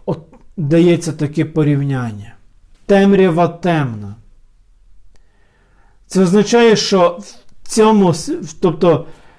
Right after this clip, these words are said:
у цієї людини взагалі нічого немає. От знову ж таки, йдемо до ночі. Подивімося, що буває, коли, е, ніч, е, є хмарною.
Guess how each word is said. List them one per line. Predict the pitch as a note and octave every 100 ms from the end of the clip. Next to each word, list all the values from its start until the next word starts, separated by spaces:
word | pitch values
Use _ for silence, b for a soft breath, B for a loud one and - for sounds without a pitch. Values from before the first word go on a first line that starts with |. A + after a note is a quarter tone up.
| B B B
у | F#3
цієї | - F#3 G3 A#3 G#3+
людини | F#3+ F3 G3 D4+ C4+ F3+ C3+ - C#3+
взагалі | C#3 C#3 D3+ D#3 E3
нічого | F3+ F3+ - E3+ D3
немає. | D3+ D3 C3+ A2+ A2+ - _ _ - - - - -
От | E3 D3 - - -
знову | D3 A3 B3+
ж | G#3+
таки, | - D#3+ C3+ -
йдемо | E3+ C#3+ F3 F3
до | D#3+ F#3
ночі. | A#3+ D#4 E3 - A2+ C3 _ _ _ _ _ _ _ _ _ _ _ _ _ G3+ A#3+ _ _
Подивімося, | - C#3+ D3+ D3+ F#3 E3+ C#3 C3 -
що | - - F#3
буває, | E3 D3 D#3 D3
коли, | C3+ - C3+ C3+ B2+ b b b b b b -
е, | C#3 C3
ніч, | D3 E3+ G3 - -
е, | - C3 B2+ B2+ C3+
є | C#3+ B2 C3+ C3+ B2+ - -
хмарною. | - C#3 C#3+ C3+ A2+ G#2+